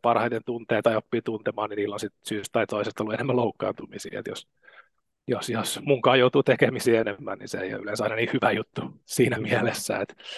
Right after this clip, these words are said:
Speaker 1: jos vaan pystyy lajiin vetämään ja kaikki menee hyvin, niin hyvä, mut et kyllä se sit, jos jotain käy, vaikka et jollain tulee vaikka vähän pidempikin loukkaantuminen, niin se voi olla ihan päivittäistä,
Speaker 2: Mhm.
Speaker 1: niinku vietti yhteyttä soitteluun tai,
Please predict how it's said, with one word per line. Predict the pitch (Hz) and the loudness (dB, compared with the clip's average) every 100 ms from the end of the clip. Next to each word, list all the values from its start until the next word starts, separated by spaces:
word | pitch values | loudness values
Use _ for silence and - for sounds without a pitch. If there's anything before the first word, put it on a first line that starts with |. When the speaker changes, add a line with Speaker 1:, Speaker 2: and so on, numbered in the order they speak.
| - _ | -16 _
Speaker 1:
jos | - - | -4 2
vaan | 147 143 | 4 4
pystyy | 156 160 | 2 4
lajiin | 151 151 156 | 6 8 8
vetämään | 151 147 147 | 6 6 6
ja | 143 | 6
kaikki | 143 131 143 | 4 2 -2
menee | 143 139 | 0 0
hyvin, | 143 135 127 | 0 -2 -2
niin | 127 127 - _ _ | -4 -6 -8 _ _
hyvä, | 143 135 - | 0 4 4
mut | 117 - | 2 -2
et | 107 - _ - - - | -2 -2 _ -20 -20 -12
kyllä | - 117 | 0 2
se | 127 | 4
sit, | 160 | 4
jos | 156 156 | 4 4
jotain | 151 143 127 120 _ _ - | 6 6 6 4 _ _ -2
käy, | 110 101 101 - | 0 0 -4 -6
vaikka | 117 98 - 101 | -6 -4 -2 -4
et | 104 | -2
jollain | 98 101 | -6 -6
tulee | 101 92 101 101 | -8 -8 -6 -6
vaikka | 95 107 | -4 -4
vähän | 101 | -4
pidempikin | 101 101 101 - 98 | -4 -6 -6 -8 -6
loukkaantuminen, | 98 - 104 101 101 - - - | -6 -4 -4 -4 -6 -10 -10 -6
niin | 104 | -6
se | 95 | -6
voi | 101 | 2
olla | 147 | 4
ihan | 147 | 4
päivittäistä, | - 101 98 - 104 104 110 - - | 4 2 2 0 0 0 -2 -4 -8
Speaker 2:
Mhm. | 107 117 113 _ _ - | -18 -20 -20 _ _ -8
Speaker 1:
niinku | 104 104 | -4 0
vietti | 104 101 - | 2 0 -2
yhteyttä | 104 - 101 113 | -4 -2 -4 -2
soitteluun | - 107 - - - 113 110 107 | -2 -2 -2 -4 -2 0 0 2
tai, | - 113 107 | 4 6 6